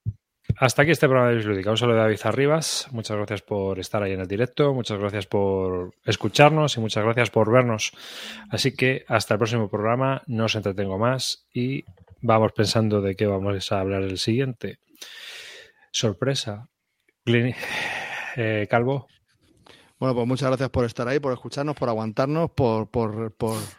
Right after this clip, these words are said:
Speaker 2: por sufrirnos, vamos, en pocas palabras. Y sí, efectivamente, ya estamos pensando lo que vamos a hablar en el siguiente <laughs> programa.
Speaker 1: Yo
Speaker 2: Bueno,
Speaker 1: sí.
Speaker 2: esto, eso lo piensan estos. Yo lo pienso tres minutos antes, de, o, o incluso ni eso. Yo ni pienso. Así que nada. Que, y recordar, toma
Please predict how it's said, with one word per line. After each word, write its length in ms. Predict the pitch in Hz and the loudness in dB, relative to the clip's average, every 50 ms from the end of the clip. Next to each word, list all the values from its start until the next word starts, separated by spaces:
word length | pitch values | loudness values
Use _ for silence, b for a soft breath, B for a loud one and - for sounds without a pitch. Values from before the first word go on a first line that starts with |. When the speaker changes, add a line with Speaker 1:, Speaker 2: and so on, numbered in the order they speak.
| _ _ _ | _ _ _
Speaker 2:
por 160 | _ - 95 - | _ -12 -10 -6
sufrirnos, 560 | - 127 - - 151 147 135 120 110 101 101 | -6 -6 0 4 6 6 8 6 4 2 0
vamos, 300 | 117 113 104 101 95 117 | 0 0 0 0 -2 -4
en 140 | 135 113 107 | -2 -2 0
pocas 240 | 98 120 113 110 - | 0 0 0 0 0
palabras. 500 | - 110 107 110 110 107 104 98 - b b b b b b b b b | 0 0 2 2 2 0 -2 -4 -8 b b b b b b b b b
Y 440 | - 127 123 127 123 123 123 123 120 | -2 0 2 2 4 4 4 2 2
sí, 240 | - - 160 143 143 | 4 4 6 8 8
efectivamente, 800 | 135 117 131 127 - - 139 131 135 135 131 113 139 127 123 117 | 8 6 4 0 4 6 6 8 8 6 6 6 6 4 6 6
ya 100 | 123 131 | 4 4
estamos 320 | 123 - - 135 135 117 | 4 6 4 4 4 4
pensando 400 | - 143 139 123 135 135 135 135 | 4 4 2 4 4 4 6 6
lo 100 | 127 127 | 6 6
que 80 | 113 120 | 6 6
vamos 320 | 120 123 120 120 147 - | 4 6 8 8 6 6
a 60 | 135 | 6
hablar 240 | 127 123 135 135 - - | 4 4 2 2 2 4
en 40 | 170 | 2
el 40 | 156 | 2
siguiente 720 | - - - 165 143 - - 196 202 - - - 190 190 | 4 4 4 4 4 4 6 6 6 6 8 8 8 8
<laughs> 0 | |
programa. 520 | - - 156 170 175 - - - 156 180 - - _ - 156 - B B B B - | 8 8 6 6 6 6 6 2 2 2 2 2 _ -6 -6 -6 B B B B 2
Speaker 1:
Yo 100 | 123 120 | 4 6
Speaker 2:
Bueno, 20 | |
Speaker 1:
sí. 180 | 107 - - - | 8 8 8 8
Speaker 2:
esto, 200 | 127 143 - 180 | 6 4 2 -2
eso 180 | 185 - 175 | -2 2 6
lo 100 | 180 180 | 6 6
piensan 300 | 170 180 175 170 180 175 | 6 6 4 4 4 4
estos. 260 | 160 151 131 - 135 123 | 4 4 2 2 -2 2
Yo 100 | 123 147 | 4 4
lo 100 | 156 151 | 4 6
pienso 320 | 139 156 156 147 165 151 | 4 2 4 4 2 2
tres 160 | 131 - 156 151 | 2 0 2 2
minutos 320 | 151 151 156 135 143 131 | 2 2 2 2 2 0
antes, 300 | 151 147 143 147 151 143 | 0 -2 0 -2 -2 -2
de, 60 | 139 135 | -2 -4
o, 100 | - 131 131 135 139 _ | -4 -4 -6 -6 -6 _
o 100 | 143 139 | -6 -6
incluso 320 | 135 123 143 135 120 139 | -4 -2 -2 -2 -2 0
ni 80 | 131 135 | 0 2
eso. 220 | 151 139 113 120 110 | 0 0 0 -2 -2
Yo 140 | 117 139 151 | 0 0 0
ni 100 | 143 127 | 0 0
pienso. 380 | 113 139 131 117 - 110 98 | 0 0 -2 -2 -4 -6 -8
Así 200 | 104 104 - 131 | -8 -6 -6 -2
que 120 | 123 139 127 | 0 0 0
nada. 280 | 123 120 113 104 104 - B B B B B B - - - | 0 -2 -2 -4 -6 -10 B B B B B B -12 -10 -4
Que, 680 | - 127 131 127 127 127 127 127 127 123 123 127 143 - - | 0 2 4 4 4 4 4 4 4 4 4 2 0 0 2
y 100 | 147 139 | 2 4
recordar, 540 | 127 143 131 131 139 143 160 160 143 127 | 4 4 4 6 6 8 8 8 6 4
toma 440 | - _ - 180 180 196 202 202 - | 4 _ 6 8 8 8 6 4 0